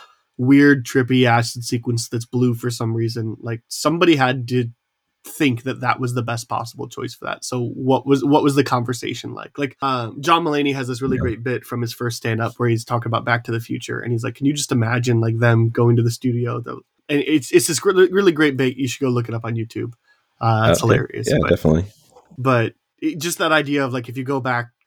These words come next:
Speaker 1: and, and think, like, every decision somebody had to make,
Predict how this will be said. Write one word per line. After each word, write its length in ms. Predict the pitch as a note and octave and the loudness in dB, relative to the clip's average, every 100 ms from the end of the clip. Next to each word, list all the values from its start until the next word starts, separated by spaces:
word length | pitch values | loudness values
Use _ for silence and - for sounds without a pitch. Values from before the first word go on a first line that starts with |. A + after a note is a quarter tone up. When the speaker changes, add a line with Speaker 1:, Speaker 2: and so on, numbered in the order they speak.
| _ - | _ 0
Speaker 1:
and, 140 | D#3+ | 2
and 140 | C#3+ D3 | 4 2
think, 260 | D3 C#3 | 2 2
like, 260 | C3 B2 A#2 - | 4 0 0 0
every 280 | C#3+ D3 | 2 4
decision 500 | C3+ B2 C#3+ A#2+ B2+ | 4 2 0 2 0
somebody 320 | A#2 A#2+ B2 A#2+ | 0 -2 -2 -2
had 160 | A#2+ | -2
to 60 | A#2+ | -2
make, 460 | A#2 B2 A#2+ - | -2 -4 -8 -18